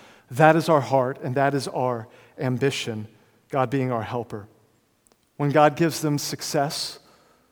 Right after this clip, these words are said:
we will rejoice with those who rejoice. And when the soil is hard and they are laboring,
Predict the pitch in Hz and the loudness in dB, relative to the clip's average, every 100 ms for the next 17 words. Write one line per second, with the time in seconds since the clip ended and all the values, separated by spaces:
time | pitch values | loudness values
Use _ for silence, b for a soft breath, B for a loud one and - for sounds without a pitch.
0 | b b _ 147 147 147 147 - 147 143 | b b _ -4 0 0 0 0 0 0
1 | - 135 143 135 131 - - b b b | -4 -4 -2 -2 -4 -12 -16 b b b
2 | 135 117 127 120 107 - - - _ _ | -8 -6 -6 -8 -10 -14 -20 -20 _ _
3 | _ _ _ _ _ _ _ _ _ _ | _ _ _ _ _ _ _ _ _ _
4 | _ _ - 147 143 127 - 156 151 165 | _ _ -8 -2 -2 -2 0 4 6 6
5 | 190 175 - - 151 143 165 156 143 143 | 4 -2 -6 -4 2 2 2 0 -2 0
6 | 139 135 135 143 151 156 170 185 | 0 0 0 0 -2 -2 -4 -8